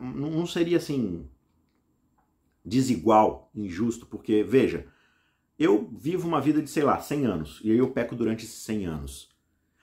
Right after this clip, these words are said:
Aí Deus vai, por causa de cem anos de existência pecando, ele vai me condenar a viver pra toda eternidade sofrendo e pagando por um pecado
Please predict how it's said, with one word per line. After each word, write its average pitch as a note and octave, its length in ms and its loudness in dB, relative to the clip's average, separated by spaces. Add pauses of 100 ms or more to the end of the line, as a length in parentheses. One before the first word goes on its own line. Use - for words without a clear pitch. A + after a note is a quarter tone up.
(100)
Aí D#3+ 180 8
Deus E3 240 4
vai, D#3+ 180 4
por F3 120 -4
causa D#3 240 2
de D#3+ 80 -8
cem A3+ 300 -2
anos F#3+ 200 0
de E3 60 4
existência C3+ 420 -2
pecando, D3+ 400 2
ele C#3+ 80 4
vai C#3+ 100 2
me D#3 80 0
condenar D3 500 0
a D3 40 2
viver C#3+ 240 -2
pra C#3 120 -2
toda C4+ 500 0
eternidade E3+ 1000 2
sofrendo D#3 540 0
e - 20 -4
pagando D3 380 0
por C#3 100 -6
um C3+ 60 -6
pecado C#3+ 500 2